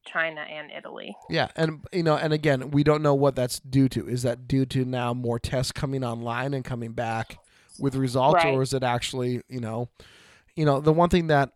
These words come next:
Speaker 2: you know, I've seen today going around is a lot of people were like, you know,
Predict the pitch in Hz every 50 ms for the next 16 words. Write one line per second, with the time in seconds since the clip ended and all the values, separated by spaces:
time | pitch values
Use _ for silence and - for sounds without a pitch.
0 | _ - 139 135 131 123 123 135 135 - - 143 139 135 127 - 139 131 135 131
1 | 135 143 135 139 135 131 131 123 123 117 117 123 131 131 123 120 117 117 123 123
2 | 127 131 - - 143 131 - 127 123 123 127 123 127 127 123 117 113 110 110 113
3 | 107 - - - _ _ _ _ _ _ _ _ _ _ _ _ _ _ _ _
4 | _ _ _ - 135 127 123 120 123 113